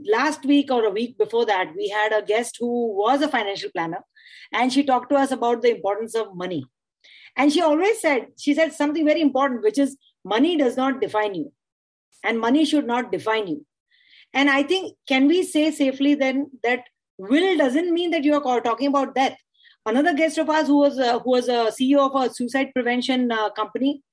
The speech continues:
said, "People don't want to talk about suicide as if, if I talk about it, it will happen." And you said exactly the same thing. When we talk about a will, it almost sounds like we are talking about death. Uh, why, how do we then separate these two things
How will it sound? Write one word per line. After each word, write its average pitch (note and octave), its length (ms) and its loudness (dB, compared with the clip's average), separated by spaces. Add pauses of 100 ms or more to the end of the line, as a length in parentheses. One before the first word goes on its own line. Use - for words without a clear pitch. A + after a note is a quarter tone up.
(340)
said, - 340 -2 (240)
"People D4 320 2
don't E4+ 240 0
want D#4+ 160 0
to D#4+ 80 -4
talk D4 220 0
about D#4 260 0
suicide D4 380 2 (100)
as A#3 160 0
if, D4 140 0
if C4+ 160 -2
I B3+ 100 2
talk C#4 260 0
about D4 240 0
it, B3+ 120 -2
it A3+ 180 0
will A3 120 2
happen." F#3+ 420 -6 (200)
And A3 140 -2
you C#4+ 80 6
said D4 220 2
exactly A#3 560 -2
the B3 120 2
same A#3+ 300 0
thing. B3+ 320 -2 (400)
When A#3 180 2
we C#4 120 4
talk C4+ 200 0
about C#4+ 280 0
a C#4 80 2
will, D4+ 500 2
it B3 240 -4 (100)
almost C4 300 0
sounds C#4 220 0
like C4+ 100 0
we C4 80 0
are B3+ 60 -2
talking A#3+ 240 -4
about A#3+ 280 -4
death. C4 220 -2 (920)
Uh, A3 300 2
why, A#3 400 -2 (180)
how F4 220 2
do G#4+ 120 4
we G4+ 120 4
then C#4+ 240 2
separate C4 580 -2
these A3+ 220 -6
two G3+ 160 -6
things E3 320 -10